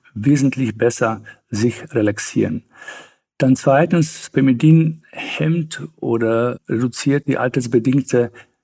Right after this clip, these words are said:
Hypertrophie, also deren Wachstum von Herzmuskelzellen. Und außerdem, also mechanistisch, konnten wir zeigen, dass Spermidin dann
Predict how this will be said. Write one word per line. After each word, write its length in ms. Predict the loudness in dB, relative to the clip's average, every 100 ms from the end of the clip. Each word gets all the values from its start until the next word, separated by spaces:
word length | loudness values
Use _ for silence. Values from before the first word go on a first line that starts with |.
| -4
Hypertrophie, 680 | 0 2 0 0 -2 0 2
also 240 | 2 0
deren 460 | 0 0 2 2 2
Wachstum 500 | -2 -2 -2 0 2
von 160 | 0
Herzmuskelzellen. 1120 | -2 -4 -6 -6 -6 -4 -6 -4 -4 -4 -6 -14 -18 -18 -18 -14 -2
Und 240 | 0 2
außerdem, 640 | 0 0 0 2 4 4
also 220 | 2 2
mechanistisch, 680 | 2 2 0 0 2 0 -4
konnten 320 | -2 -2 0
wir 120 | 0 0
zeigen, 400 | -2 0 2 0
dass 100 | 0
Spermidin 760 | 0 2 2 4 4 4 0 -12 -10
dann 320 | -4 -2 -4